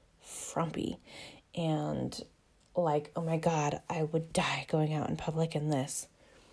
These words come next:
No, you deserve to find clothes that fit the body that you have today. Even if your goal is to lose weight, even if you're scared you're going to gain weight, it doesn't mean that you try to fit into smaller clothes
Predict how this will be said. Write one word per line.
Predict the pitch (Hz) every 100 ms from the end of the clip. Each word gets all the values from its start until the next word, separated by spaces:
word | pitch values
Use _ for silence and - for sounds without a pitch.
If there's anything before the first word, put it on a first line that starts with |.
| _ _ -
No, | 208 214 180 160 - _
you | - 196 220
deserve | 185 180 170 170 180 202 165 165 226 - - _ _ - - -
to | -
find | 180 180 175
clothes | - 175 170
that | - -
fit | - 175
the | 180
body | 180 160 156 170
that | 160
you | - 165
have | - 156 160
today. | - 160 147 - - - - - -
Even | 214 233
if | 226 226
your | 202
goal | 190 185
is | 185
to | 185 175
lose | 165 160 156
weight, | 156 151 -
even | 190 185 208
if | 214
you're | 202 185
scared | - - 170 165
you're | 175
going | 170 165 165
to | -
gain | - 151 151 151
weight, | 147 175 226 - - - - -
it | 202
doesn't | 185 202 226 208
mean | 208
that | 202 -
you | 190 185 185 - -
try | - 170
to | 175
fit | - 170
into | 160
smaller | 160 - 160 160
clothes | 156 156 139 107 170